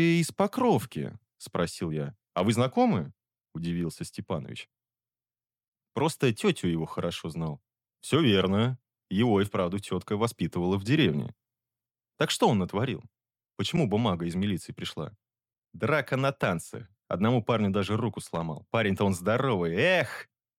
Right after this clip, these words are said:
Женька, Женька, зачем только в драку полез?» «Вы сказали, одному руку сломал? Значит, Женя дрался с несколькими. Почему тогда именно он виноват?»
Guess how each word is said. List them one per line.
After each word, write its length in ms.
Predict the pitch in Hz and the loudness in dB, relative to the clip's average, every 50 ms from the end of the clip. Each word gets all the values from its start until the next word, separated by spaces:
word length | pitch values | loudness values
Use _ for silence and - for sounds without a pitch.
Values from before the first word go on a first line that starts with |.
| _ _ _ | _ _ _
Женька, 560 | 92 85 - 87 95 104 101 92 87 - 90 | -12 -10 -8 0 2 2 2 2 0 -2 -4
Женька, 480 | 85 82 82 90 87 85 82 - 82 80 | -4 -4 -4 -2 -2 -2 -4 -6 -8 -8
зачем 420 | 78 78 80 - - - 135 139 | -6 -8 -8 -6 -4 -4 -4 -4
только 300 | - - 120 107 - 110 | -2 -4 -4 -4 -4 -6
в 60 | 90 90 | -8 -6
драку 440 | 87 95 90 92 104 107 - 95 85 | -6 -4 -2 0 -2 -2 -4 -8 -8
полез?» 480 | - 78 76 73 69 67 - - - _ _ _ _ _ _ _ _ _ _ _ _ _ _ _ _ _ _ _ _ _ _ _ _ | -6 -6 -6 -6 -8 -10 -12 -18 -20 _ _ _ _ _ _ _ _ _ _ _ _ _ _ _ _ _ _ _ _ _ _ _ _
«Вы 140 | 87 92 101 | -8 -6 -6
сказали, 460 | - - 113 107 107 113 113 110 107 | -2 0 0 2 4 4 4 4 4
одному 380 | 107 101 95 104 104 110 104 98 | 4 4 4 4 4 4 4 2
руку 260 | - 196 - - - | 0 -2 -2 -4 -6
сломал? 580 | - - - 82 78 78 71 73 67 - - - _ | -6 -4 -4 -2 -2 -2 -2 -4 -6 -10 -14 -20 _
Значит, 400 | - - 90 90 87 - 107 92 | -14 -4 -2 -2 0 0 -2 0
Женя 240 | 87 107 107 113 113 | 0 2 2 2 2
дрался 380 | 110 120 120 113 104 - - | 2 2 2 2 0 -2 -6
с 100 | 110 - | -6 -2
несколькими. 600 | 165 165 147 - - 82 - - - - 90 90 - _ _ _ _ _ | -2 -2 -2 -2 -4 -6 -6 -6 -10 -14 -16 -16 -18 _ _ _ _ _
Почему 320 | - - - 101 107 120 | -8 -4 0 0 0 2
тогда 300 | - 139 139 143 151 147 | 2 0 0 0 0 0
именно 300 | 147 151 160 165 175 180 | 2 2 2 2 2 2
он 160 | 185 143 98 82 | 4 2 2 0
виноват?» 380 | 82 82 82 80 73 69 - | 0 -2 -2 -4 -4 -8 -10